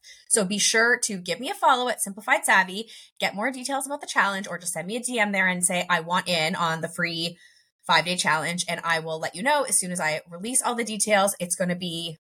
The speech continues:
like I said, five days of accountability, and it's gonna be ab-, around these habits. I'm gonna talk more about these habits. We're gonna hold ourselves accountable to these habits,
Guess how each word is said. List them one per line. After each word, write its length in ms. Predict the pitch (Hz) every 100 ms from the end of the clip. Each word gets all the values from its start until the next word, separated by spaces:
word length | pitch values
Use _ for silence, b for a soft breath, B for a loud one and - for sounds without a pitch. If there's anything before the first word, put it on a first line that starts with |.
| -
like 80 |
I 20 | 196
said, 180 | 123 -
five 340 | _ - 247 262
days 320 | 233 208 202
of 240 | 180 170 170 B B
accountability, 800 | - 180 175 240 269 254 247 240 B _
and 140 | - 185
it's 100 | 180
gonna 200 | 196 180
be 360 | 185 180 170 -
ab-, 120 | 175
around 640 | 185 175 185 160 160 180 -
these 320 | 165 156 147 -
habits. 320 | 254 233 233
I'm 60 | 175
gonna 120 | 143
talk 240 | - 131 -
more 180 | 233 254
about 160 | 247
these 160 | 247 233
habits. 340 | 226 214 202
We're 180 | 175 170
gonna 160 | 175 143
hold 300 | - 240 247
ourselves 360 | 240 202 190
accountable 720 | - - 240 302 330 311 302 302 B B B -
to 160 | 277
these 220 | 254 247 -
habits, 460 | 240 226 220 220